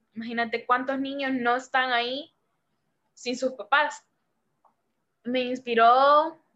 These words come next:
el que yo no recibía una buena educación, el que a mi alrededor no tenía paz. Entonces, yo dije, "No,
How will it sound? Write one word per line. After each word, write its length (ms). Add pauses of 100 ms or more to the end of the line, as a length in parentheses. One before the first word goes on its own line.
(160)
el 200
que 140
yo 140
no 60
recibía 400
una 140
buena 200
educación, 680 (1600)
el 140
que 100
a 20
mi 100
alrededor 400
no 160
tenía 400
paz. 380 (1400)
Entonces, 580 (640)
yo 140
dije, 280
"No, 360